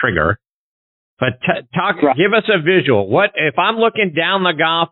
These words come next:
Speaker 1: you know, looking straight down at my grip? What should I
Speaker 2: Mm-hmm.
Speaker 1: see?
Speaker 2: Well, I, you know, I would, first of all, I would, uh, Chris, let's hit some balls. Let's, let's, let me,
Speaker 1: <laughs>
Speaker 2: show me what you got. Okay,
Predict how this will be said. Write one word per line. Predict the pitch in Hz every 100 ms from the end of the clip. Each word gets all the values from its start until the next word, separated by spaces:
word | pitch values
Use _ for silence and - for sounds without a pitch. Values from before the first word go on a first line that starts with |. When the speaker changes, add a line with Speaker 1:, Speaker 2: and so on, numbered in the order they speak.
| -
Speaker 1:
you | 127 123
know, | 113
looking | 110 160 143 123
straight | 151 175
down | 160 160 170 160
at | 151 156
my | 156
grip? | 160 139 120 101 - _ _ _ _ 107
What | 156 196 -
should | 220 208
I | 175 151 135
Speaker 2:
Mm-hmm. | 117
Speaker 1:
see? | 117 123 - _ _ _ _ _ _ _ _ _ _ _ _
Speaker 2:
Well, | - 233 233
I, | 190 185 202 202
you | 226 214
know, | 160
I | 170 226
would, | 233 214 -
first | 247 277 -
of |
all, | 196
I | 185
would, | 185 170
uh, | 156 170 170 _ _ _ _ _ _ _ _ _ _
Chris, | - 226 226
let's | -
hit | 214 214
some | 196
balls. | 226 269 - - _ _ _ _ _ _ _ -
Let's, | 185
let's, | 190 185
let | 175 202
me, | 190 185
Speaker 1:
<laughs> | -
Speaker 2:
show | 220
me | 220
what | 220 190
you | -
got. | - 175 - _ _ _ _ _ _ 170
Okay, | 185 226